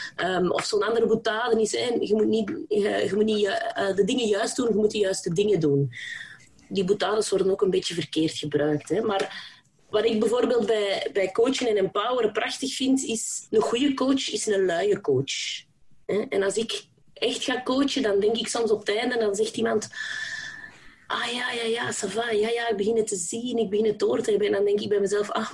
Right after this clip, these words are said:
<laughs> wat heb ik dan gedaan om daartoe te komen?"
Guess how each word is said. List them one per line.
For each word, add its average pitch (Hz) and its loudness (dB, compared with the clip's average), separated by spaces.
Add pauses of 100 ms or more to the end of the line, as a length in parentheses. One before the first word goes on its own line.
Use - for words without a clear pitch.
(160)
<laughs> - -2
wat - 4
heb 208 2
ik 208 -2
dan 214 2
gedaan 311 2 (140)
om 233 0
daartoe 254 2
te 294 4 (160)
komen?" 349 2